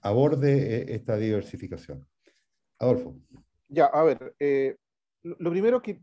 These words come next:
Speaker 2: tiene que ver con el tema de desarrollo de la acuicultura acá en la región, eh, pasa por muchos factores, de hecho, tendría para largo para explicarlo, pero,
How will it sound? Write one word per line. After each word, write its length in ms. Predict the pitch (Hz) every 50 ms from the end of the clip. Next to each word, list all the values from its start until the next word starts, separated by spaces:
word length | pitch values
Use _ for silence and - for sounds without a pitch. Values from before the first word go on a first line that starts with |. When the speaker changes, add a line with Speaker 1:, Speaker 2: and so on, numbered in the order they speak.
| _ _ _
Speaker 2:
tiene 160 | 226 226 240
que 80 | 202
ver 80 | 214 214
con 120 | 214 214
el 140 | 208 190 170
tema 180 | - 202 202 202
de 60 | 196
desarrollo 280 | 190 - - 170 180 190
de 60 | 190
la 40 | 185
acuicultura 440 | 170 175 160 160 156 - 180 175 185
acá 100 | 170 180
en 80 | 180
la 80 | 180 175
región, 460 | 175 170 - - 190 190 196 196 - _ _ _
eh, 240 | - 147 143 - - _ _ - 131 - _ _
pasa 220 | - 226 233 -
por 240 | 277 233 - - - _ _
muchos 400 | - 127 170 254 262 - 151 -
factores, 320 | 131 120 - 110 101 104
de 80 | 123 123
hecho, 220 | 117 - 113 - _
tendría 280 | - 113 113 131 123 117
para 200 | 127 123 127 139
largo 220 | 151 156 156 156
para 120 | 156 156
explicarlo, 300 | 156 - 180 180 185 185
pero, 280 | 165 160 151 135 - -